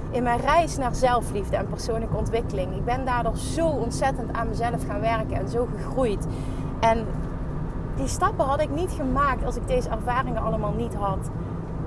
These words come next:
En elke keer als iets, iets, eh, op niets uitliep,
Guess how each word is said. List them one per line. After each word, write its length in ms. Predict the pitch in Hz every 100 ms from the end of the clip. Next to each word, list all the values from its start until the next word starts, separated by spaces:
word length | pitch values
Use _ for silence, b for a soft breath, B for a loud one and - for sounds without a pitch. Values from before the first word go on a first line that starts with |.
| - - -
En 180 | - 247
elke 260 | - 311 -
keer 200 | 339 302
als 180 | 269
iets, 280 | 277 254 - - -
iets, 360 | - - - - - - - -
eh, 220 | 277 302
op 120 | 262
niets 260 | 277 302 -
uitliep, 460 | 240 262 - 370